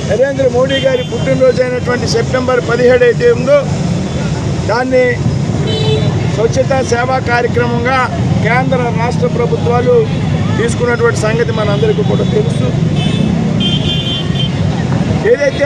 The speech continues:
ప్రజల్లో చైతన్యం కల్పించేందుకు పరిసరాలు పరిశుభ్రంగా ఉంచాలి అనేటువంటి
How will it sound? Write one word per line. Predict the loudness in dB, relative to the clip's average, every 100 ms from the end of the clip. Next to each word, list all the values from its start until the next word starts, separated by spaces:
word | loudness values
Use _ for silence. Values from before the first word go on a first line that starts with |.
| 0
ప్రజల్లో | 0 2 2 2 2
చైతన్యం | 0 2 2 2 0
కల్పించేందుకు | 0 -2 0 0 0 -2 -2 -2 -2 -2 -2 -2 -4 -2 -2 -2 -4 -2
పరిసరాలు | 0 -2 0 0 4 4 2 0
పరిశుభ్రంగా | -2 0 0 0 0 0 0
ఉంచాలి | 0 0 2
అనేటువంటి | 0 0 -2 -2 -2 0